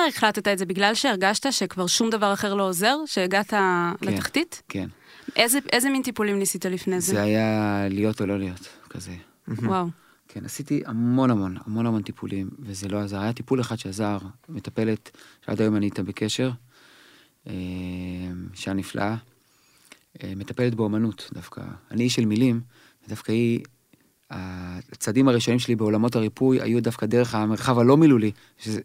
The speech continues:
Speaker 1: של הצורות.
Speaker 2: כן, של הצורות,
Speaker 1: הצבעים.
Speaker 2: המרחב הוויזואלי, איתה, היא אומנית גדולה, ופשוט יש לה סטודיו, שהוא מש-, קליניקה וסטודיו ביחד, לאומנות, משלבת את זה, ודווקא דרך העבודה הלא מילולית, אני חושב שהגענו דרך זה למקומות מאוד קדומים,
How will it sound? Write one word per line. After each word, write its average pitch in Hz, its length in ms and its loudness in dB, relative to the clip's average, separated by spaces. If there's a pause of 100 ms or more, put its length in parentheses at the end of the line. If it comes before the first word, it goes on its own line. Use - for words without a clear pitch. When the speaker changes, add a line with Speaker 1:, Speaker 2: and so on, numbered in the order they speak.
Speaker 1:
של 202 160 -2
הצורות. 214 500 -2 (100)
Speaker 2:
כן, 113 200 2 (100)
של 104 160 -4
הצורות, 123 420 4
Speaker 1:
הצבעים. 110 220 0
Speaker 2:
המרחב 143 140 8
הוויזואלי, 127 600 6 (480)
איתה, 110 580 2
היא 110 160 -2
אומנית 113 300 2
גדולה, 120 400 2 (180)
ופשוט 110 540 -6
יש - 140 -8
לה 117 120 -2 (100)
סטודיו, 127 560 2 (240)
שהוא - 280 -8
מש-, 123 320 -6 (200)
קליניקה 160 440 6
וסטודיו 139 460 4
ביחד, 117 420 2
לאומנות, 107 480 0 (120)
משלבת 123 380 0
את 107 40 -2
זה, 120 140 0 (760)
ודווקא 107 1040 -2
דרך 139 200 4
העבודה 123 300 2
הלא 127 160 6
מילולית, 139 360 6
אני 113 100 -6
חושב 151 140 -2
שהגענו 143 360 6
דרך 139 180 6
זה 139 100 4
למקומות 127 380 2
מאוד 120 180 2
קדומים, 123 360 6